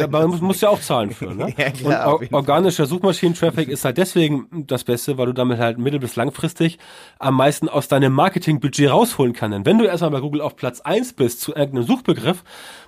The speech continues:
Speaker 1: dann kriegst du da auch erstmal Traffic drüber. Und das Coole ist ja,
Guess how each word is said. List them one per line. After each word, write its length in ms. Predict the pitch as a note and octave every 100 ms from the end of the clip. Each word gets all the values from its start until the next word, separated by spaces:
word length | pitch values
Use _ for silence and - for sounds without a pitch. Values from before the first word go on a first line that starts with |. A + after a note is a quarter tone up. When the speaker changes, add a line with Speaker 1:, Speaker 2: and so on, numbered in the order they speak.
| _
Speaker 1:
dann 180 | C#3+ D3
kriegst 240 | - E3
du 80 | D#3
da 160 | C3 B2+
auch 160 | C3
erstmal 280 | B2+ D3 E3
Traffic 340 | - A3 A#3+ -
drüber. 260 | C3 G#2+
Und 100 | G#2+
das 140 | A2+ -
Coole 240 | B3+ A3
ist 160 | D#3+ -
ja, 200 | C#3